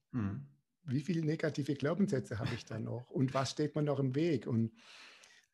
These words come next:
Speaker 2: das machen wir dann im Chefcoaching. Das sind sehr, sehr persönliche Themen meistens, ne? Aber die müssen wir zerpflücken und zerlegen.
Speaker 1: Mhm.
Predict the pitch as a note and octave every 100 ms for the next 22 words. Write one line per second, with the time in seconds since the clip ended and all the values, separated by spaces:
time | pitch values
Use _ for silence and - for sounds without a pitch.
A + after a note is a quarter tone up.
0 | _ _ _ _ - B2+ C#3 C#3+ D#3 D3
1 | D3+ C#3+ C#3 B2 - B2+ B2 A2+ G#2+ G2+
2 | C3+ C3+ D#3 E3 E3+ D3+ D3 C#3 - C#3
3 | C#3 C#3 C3 C3 - B2+ C3 D3 C#3 A#2
4 | A#2+ - D3+ D3+ - B2 C#3 B2+ A#2 A#2+
5 | B2 C#3+ C3 C#3+ - B2+ B2 C#3 B2+ B2+
6 | C3+ A#2 B2 A2+ C#3+